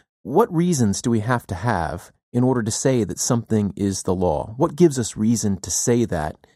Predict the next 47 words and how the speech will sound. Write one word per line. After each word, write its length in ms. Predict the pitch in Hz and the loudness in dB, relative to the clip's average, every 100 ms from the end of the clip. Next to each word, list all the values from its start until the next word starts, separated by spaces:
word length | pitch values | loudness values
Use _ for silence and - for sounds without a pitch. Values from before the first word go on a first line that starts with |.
| _ _ _ - | _ _ _ -4
and 140 | 110 | -4
to 80 | 110 | -2
think 280 | - 160 113 | -2 -2 -2
of 80 | |
something 380 | - 85 - 82 | -4 -6 -6 -8
as 220 | - 98 - | -4 -4 -2
the 100 | 92 | -2
law? 360 | 87 76 - - _ - | 0 -2 -4 -12 _ 0
Does 260 | 139 143 | 2 2
the 80 | 151 | -2
creation 540 | - 147 156 165 - 151 | -2 2 2 0 0 0
of 140 | 117 | 2
moral 320 | 127 131 120 | 2 2 2
obligation 640 | 117 117 107 165 165 85 76 | 2 0 0 0 0 -6 -4
figure 340 | 107 90 87 | -2 0 0
into 160 | 76 90 | -2 -2
those 400 | 82 78 73 - | -2 -2 -6 -6
reasons? 560 | 104 92 - 50 - - _ _ _ _ _ _ - | -2 -2 -4 -8 -10 -10 _ _ _ _ _ _ -4
And 220 | 147 143 - - - - _ - | 0 0 -4 -12 -16 -20 _ -4
if 200 | 156 180 | -2 2
you 260 | 175 160 - | 2 2 0
read 260 | 165 226 | 2 4
this 240 | 240 214 160 | 2 2 2
and, 180 | 135 - | 0 2
and 160 | 131 127 | 0 0
you 80 | |
kinda 260 | - - 170 | -2 -2 0
got 140 | 156 | 0
a 40 | 123 | 0
sense 380 | - 131 120 113 | 0 -2 -2 -4
of 300 | 98 - - _ - - | -4 -6 -20 _ -20 -8
that 160 | 113 110 | -4 0
there 80 | |
might 140 | 123 127 | 2 2
be 80 | 120 | 0
some 120 | 101 | 0
talking 340 | - 120 107 | 0 0 -2
past 380 | - 131 131 - | 0 -2 -2 -4
one, 220 | 98 87 - | -4 -4 -4
uh, 220 | 110 92 | -2 -2
one 200 | - 107 | 0 0
another, 380 | 90 85 90 - _ _ _ - | 0 0 -2 -4 _ _ _ -6
uh, 80 | 92 | -4
between 300 | - 117 92 | -2 0 0
Hart 260 | 87 98 | 2 0
and 100 | 92 | 0
Fuller, 380 | 95 98 92 101 | 0 0 2 0